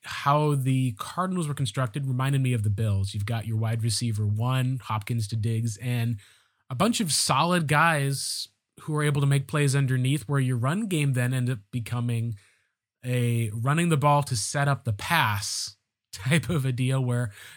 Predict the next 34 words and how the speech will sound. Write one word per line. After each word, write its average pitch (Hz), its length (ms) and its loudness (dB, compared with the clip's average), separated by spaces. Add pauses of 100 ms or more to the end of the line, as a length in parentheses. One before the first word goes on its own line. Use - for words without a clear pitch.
your 131 140 0
goal 175 320 4
is 143 140 4
essentially 139 540 2
to 123 80 0
keep 151 340 -4
running 143 280 2
the 139 80 2
ball 127 300 0
with 127 180 -2
teams 120 320 -4
spread 98 260 -4
out, 196 300 -2 (640)
be 135 140 0
able 135 180 2
to 131 100 2
then 127 260 2
set 135 320 -2
up 143 160 2
a 131 40 -6
lot 127 220 0
of 131 60 0
those 123 160 0
different 117 300 -6
pass 120 280 -4
concepts. 131 500 -4
I 131 80 -6
think 127 160 -4
Buffalo 123 380 -2
did 113 160 2
a 110 40 2
better 110 300 0
job 107 380 -4
of, 101 160 -2